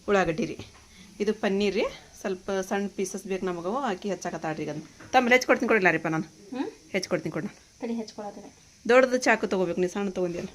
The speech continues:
Speaker 2: ಹೌದಾ?
Speaker 1: ಹ್ಞೂ, ದೊಡ್ಡದು ತಗೋ. ಅದನ್ನ ತೊಗೊಂಡು ಸಣ್ಣ ಸಣ್ಣ ಪೀಸ್ ಮಾಡೋಣ.
Speaker 2: ಹ್ಮ್.
Speaker 1: ಅದು ಫ್ರಿಜ್ನೊಳಗಿಂದ ಈಗ ತೆಗ್ದೈತಲ್ಲ, ಹಂಗಾಕೈತೆ, ಮಾಡು ಗಟ್ಟಿರೈತಿ.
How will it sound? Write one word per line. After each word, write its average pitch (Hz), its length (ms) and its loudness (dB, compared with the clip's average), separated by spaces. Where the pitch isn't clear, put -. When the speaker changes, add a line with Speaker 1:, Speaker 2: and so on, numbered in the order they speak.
Speaker 2:
ಹೌದಾ? 220 220 -8
Speaker 1:
ಹ್ಞೂ, 185 120 -6
ದೊಡ್ಡದು 175 280 -8
ತಗೋ. - 120 -12
ಅದನ್ನ 180 260 -8
ತೊಗೊಂಡು 202 260 -4
ಸಣ್ಣ 190 220 -2
ಸಣ್ಣ 185 220 -4
ಪೀಸ್ 190 260 -6
ಮಾಡೋಣ. 151 220 -6
Speaker 2:
ಹ್ಮ್. 214 380 -16
Speaker 1:
ಅದು 185 200 -4
ಫ್ರಿಜ್ನೊಳಗಿಂದ 196 520 2
ಈಗ 180 120 0
ತೆಗ್ದೈತಲ್ಲ, 170 560 -4
ಹಂಗಾಕೈತೆ, 165 480 -6
ಮಾಡು 151 160 -10
ಗಟ್ಟಿರೈತಿ. 160 420 -4